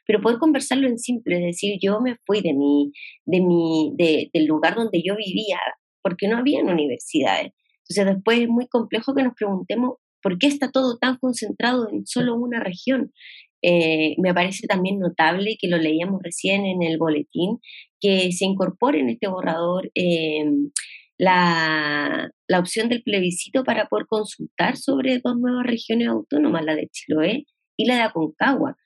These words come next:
En el caso de Aconcagua es una demanda histórica y quizás yo la tengo más,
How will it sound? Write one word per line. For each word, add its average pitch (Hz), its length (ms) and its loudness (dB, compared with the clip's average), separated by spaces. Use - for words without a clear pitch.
En 165 280 4
el 156 120 0
caso 196 300 -2
de 214 60 0
Aconcagua 196 720 -2
es 202 100 -2
una 185 320 0
demanda 180 480 -2
histórica 185 420 -2
y 226 80 0
quizás 196 260 -2
yo 202 120 0
la 185 100 -2
tengo 190 260 -4
más, 190 260 -4